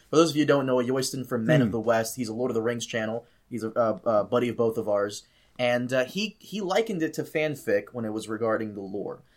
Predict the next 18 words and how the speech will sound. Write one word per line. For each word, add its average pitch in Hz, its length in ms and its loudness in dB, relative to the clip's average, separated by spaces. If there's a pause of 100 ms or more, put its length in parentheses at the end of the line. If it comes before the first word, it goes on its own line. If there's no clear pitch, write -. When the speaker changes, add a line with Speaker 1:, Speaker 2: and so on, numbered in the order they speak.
(120)
Speaker 1:
But 135 120 0
he 190 140 -4
didn't 160 200 2
hate 131 340 -4
the 113 80 0
show. - 480 -4 (100)
Speaker 2:
Hmm. 123 380 2
Speaker 1:
Um, 135 320 4
and 160 100 4
I 180 80 2
feel 220 220 -4
like 190 160 4
that's 165 180 2
a 147 80 2
very 139 300 0
fair, 120 640 2
measured 110 460 -4
approach. - 560 -6